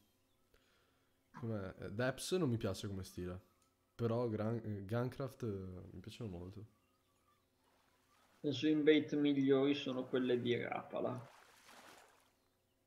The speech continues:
Speaker 2: Rapala non ha mai fatto una swim bait, mi sembra,
Speaker 1: No,
Speaker 2: effettivamente.
Speaker 1: infatti stavo cercando di capire. Che cazzo sta a dire?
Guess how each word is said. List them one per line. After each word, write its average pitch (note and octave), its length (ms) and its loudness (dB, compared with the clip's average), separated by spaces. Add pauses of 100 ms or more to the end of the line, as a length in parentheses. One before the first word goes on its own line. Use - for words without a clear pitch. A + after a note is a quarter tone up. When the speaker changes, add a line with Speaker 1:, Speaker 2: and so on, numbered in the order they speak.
(1300)
Speaker 2:
Rapala G4 300 8
non C3 140 6
ha B2+ 80 10
mai A#2+ 180 6
fatto B2 360 2
una E3+ 140 0
swim B2 320 0
bait, B2+ 300 0
mi B2+ 140 -6
sembra, - 440 -4
Speaker 1:
No, - 0 -
Speaker 2:
effettivamente. C3 520 -2
Speaker 1:
infatti E3 320 2
stavo C#3+ 200 2
cercando D#3+ 360 2
di E3+ 60 6
capire. C#3 320 0 (280)
Che - 160 -20
cazzo E4 300 -4
sta D#3+ 180 0
a A#2+ 40 2
dire? G#2 400 -4